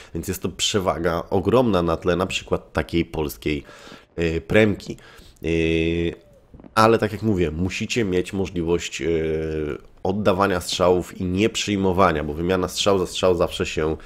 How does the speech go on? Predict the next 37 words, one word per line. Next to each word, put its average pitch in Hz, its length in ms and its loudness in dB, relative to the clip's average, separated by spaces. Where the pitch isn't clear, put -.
źle 95 220 2
kończy. 113 380 4
Dwieście 104 280 0
trzydzieści 104 380 -2
na 104 100 0
strzał 104 240 2
średnich 113 340 -2
uszkodzeń 120 400 2
oznacza 92 360 2
to, 90 100 0
że 87 100 0
czasami 92 420 -2
przeciwnika 85 640 -6
strzelicie 85 460 -4
za, 85 100 0
nie 87 160 4
wiem, 69 160 -4
sto 85 140 -4
osiemdziesiąt 80 500 -2
coś, 87 140 4
sto - 160 -2
dziewięćdziesiąt. 82 720 0
Jeżeli 85 420 0
rzuca 101 300 2
was 85 220 0
na 87 80 4
dychy, 87 340 2
nie 92 100 0
muszę, 92 300 -2
nie 104 100 0
muszę 110 220 0
mówić, 110 280 4
że 92 80 2
w 90 60 0
ogóle 95 240 4
wymiana 98 420 4
taka, 87 280 0